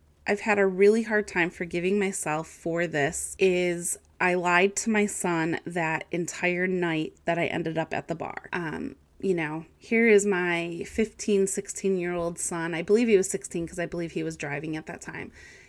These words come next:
And, you know, here he is telling me, "Mom, I don't think it's a good idea that you go to the bar." And I was like, "No, no, I'll be okay. You know, I'm not gonna drink. Um, I'll be checking in with you throughout the night." And he was texting me several times throughout the night. And of course, you know, I was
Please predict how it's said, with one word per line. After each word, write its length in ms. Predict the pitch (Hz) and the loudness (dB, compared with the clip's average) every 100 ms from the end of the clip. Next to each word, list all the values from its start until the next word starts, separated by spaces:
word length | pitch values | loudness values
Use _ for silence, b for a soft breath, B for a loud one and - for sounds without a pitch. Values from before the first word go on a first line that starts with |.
| B 190 | B -2
And, 480 | 190 175 165 170 | 0 0 -2 -6
you 120 | 160 185 | -4 -2
know, 100 | 175 | -2
here 220 | - 220 | 2 2
he 220 | 208 208 | 4 4
is 160 | 190 180 | 4 2
telling 440 | - 180 180 175 | -4 -2 0 0
me, 280 | 180 170 165 | 0 0 -2
"Mom, 340 | 185 185 196 196 | -2 2 2 2
I 60 | |
don't 180 | 180 170 | 0 -2
think 160 | 180 185 | -4 -6
it's 140 | - | -6
a 40 | |
good 120 | 180 170 | -4 -2
idea 420 | 170 202 240 233 | -2 0 2 4
that 180 | 208 - | 2 2
you 280 | 185 185 | 0 0
go 180 | 170 175 | 0 -2
to 120 | 160 | -2
the 80 | 170 | -4
bar." 540 | 175 254 269 269 262 262 B B B B | -2 0 2 2 2 -2 B B B B
And 120 | 185 | -2
I 100 | 180 | 0
was 140 | 190 185 | 0 -2
like, 180 | 175 | -2
"No, 160 | 240 269 | 2 4
no, 200 | 277 262 | 4 4
I'll 120 | 240 | 2
be 160 | 214 202 | 6 6
okay. 300 | 196 269 247 | 6 2 2
You 140 | 240 | 4
know, 160 | 240 220 | 4 4
I'm 140 | 208 | 2
not 200 | 190 160 | 2 0
gonna 200 | 196 226 | 0 0
drink. 800 | 233 240 233 233 226 220 - - - | 0 0 2 2 2 0 -6 -20 -6
Um, 400 | 185 180 175 165 | -2 0 -2 -2
I'll 100 | 190 | -2
be 100 | 196 | 0
checking 360 | 202 269 277 302 | 2 0 2 4
in 140 | 285 | 4
with 200 | 269 262 | 4 2
you 160 | 233 240 | 0 0
throughout 360 | 233 214 190 - | 2 2 2 -2
the 60 | |
night." 400 | 185 160 156 - - | -2 0 -2 -4 -6
And 460 | 175 170 170 185 B B B B | -4 -2 -2 -4 B B B B
he 220 | - 302 | 0 4
was 180 | 381 - | 4 4
texting 500 | 214 196 - 202 202 | 0 -4 0 4 6
me 260 | 190 185 | 6 4
several 380 | 185 - 160 190 | 0 -2 0 0
times 340 | 208 190 180 - | 0 0 0 0
throughout 260 | 170 165 | -2 -2
the 80 | 180 | -2
night. 280 | 170 156 - | 0 -2 -2
And 120 | 175 | -2
of 160 | 160 - | -4 -8
course, 520 | - 160 151 - - | -10 -8 -6 -6 -6
you 60 | 160 | -4
know, 180 | 160 151 | -4 -2
I 100 | 156 | -2
was 500 | 151 147 - - | -2 -4 -6 -8